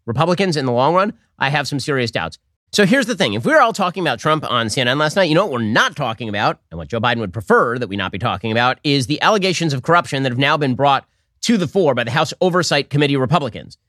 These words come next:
So according to News Nation Now, the House Oversight Committee claims it uncovered evidence indicative of the Biden family's influence peddling and financial deception on Wednesday,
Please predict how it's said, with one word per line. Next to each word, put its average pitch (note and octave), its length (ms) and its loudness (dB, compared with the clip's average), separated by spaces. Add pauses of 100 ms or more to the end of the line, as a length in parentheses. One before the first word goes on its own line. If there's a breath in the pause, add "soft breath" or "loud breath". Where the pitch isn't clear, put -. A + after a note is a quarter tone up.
(180)
So D#3+ 120 0
according A3+ 240 4
to E3+ 80 0
News F3 280 0
Nation F#3 340 0
Now, A2 300 0
the A#2 80 -4
House F#3+ 240 0
Oversight G3+ 320 -2
Committee F3 240 0
claims F3 300 0
it D#3+ 60 2
uncovered E3 320 0
evidence E3+ 340 0
indicative C3+ 560 -2 (240 soft breath)
of D3+ 80 2
the E3 80 2
Biden F#3+ 260 2
family's E3+ 360 0
influence A#3+ 480 0
peddling D#3 340 0
and C3 80 -2
financial F#3+ 440 2
deception E3 400 -2
on A2 140 -2
Wednesday, G2+ 400 -4